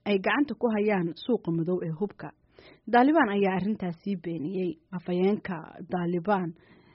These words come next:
Sabiixullah Mujaahid, ayaa bartiisa Twitter-ka waxa uu soo dhigay tobankii bishan July fariin u qorayd sidan: "Waxaan si dhab ah u diidnay wararkaasi been abuurka ah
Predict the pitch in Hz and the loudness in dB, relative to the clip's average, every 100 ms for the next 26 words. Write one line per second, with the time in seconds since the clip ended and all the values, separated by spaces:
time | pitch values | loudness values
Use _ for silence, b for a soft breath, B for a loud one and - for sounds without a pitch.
0 | b - 214 196 202 - 277 247 220 208 | b 0 2 4 0 0 0 2 2 2
1 | 208 190 233 226 - 180 175 196 - 190 | 2 2 2 2 -2 -2 -2 -4 -6 -8
2 | 165 165 - 208 226 165 - 147 - 180 | -8 -8 -4 -4 -2 -8 -10 -12 -8 -8
3 | - 175 180 - 208 196 180 196 185 185 | -6 -6 -6 -4 -4 -2 -2 -4 -4 -4
4 | 220 196 170 190 220 190 165 160 180 202 | -4 -4 -6 -6 -4 -2 -2 -2 -2 0
5 | 160 - B B _ 220 214 285 247 - | -2 -8 B B _ 0 4 4 4 -2
6 | 202 196 196 - 240 175 - b b - | -2 0 -2 -2 -6 -6 -8 b b -8
7 | 190 - 185 - 240 220 196 196 262 196 | -6 0 0 0 0 0 2 0 0 -2
8 | 170 165 - _ b b 220 294 311 208 | -4 -4 -6 _ b b 2 2 4 0
9 | 277 240 202 190 143 190 240 185 - - | 0 -2 0 -2 -2 0 0 0 -4 -12